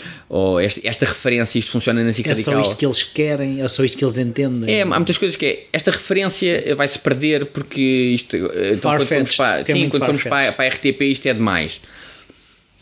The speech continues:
Speaker 1: Mas nós temos, não, nós sempre fizemos isto e as pessoas sempre se riram, ou algumas pessoas sempre se riram, ou temos uma boa aceitação do público, vamos continuar a fazer, porque lá está, mesmo quando nós fazíamos, hum,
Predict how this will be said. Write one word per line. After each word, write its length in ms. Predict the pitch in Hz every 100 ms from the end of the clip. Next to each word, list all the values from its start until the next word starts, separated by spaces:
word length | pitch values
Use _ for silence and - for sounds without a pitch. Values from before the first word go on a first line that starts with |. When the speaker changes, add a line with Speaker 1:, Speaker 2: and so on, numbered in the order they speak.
| -
Speaker 1:
Mas 1040 | 127 143 147 147 143 139 - - - -
nós 200 | - 123
temos, 240 | - 101 -
não, 180 | 208 - - _ _ - - -
nós 160 | 120 113
sempre 160 | 139
fizemos 320 | 131 120 113
isto 160 | 120 123
e 40 |
as 60 | 117
pessoas 180 | - 120
sempre 200 | 110 104
se 140 | -
riram, 360 | - 113 113 117 143 - 196 - -
ou 300 | 80 82 71 -
algumas 300 | 90 95 92
pessoas 180 | 90 87
sempre 180 | 85
se 60 | -
riram, 240 | 175 240
ou 100 | 113
temos 320 | 98 117 101 104
uma 220 | 101 101
boa 180 | 95 98
aceitação 380 | 104 98 98 107
do 60 |
público, 260 | 107 170 185
vamos 180 | 196 185
continuar 380 | 196 185 185 196
a 40 |
fazer, 380 | 190 185 208 220 - - - - - _
porque 560 | - 196 185 - 170 135 123 -
lá 180 | - 101
está, 180 | 147 123
mesmo 260 | 135 156 147
quando 160 | 147
nós 120 | 139
fazíamos, 560 | - 123 110 95 87 -
hum, 340 | - 95 90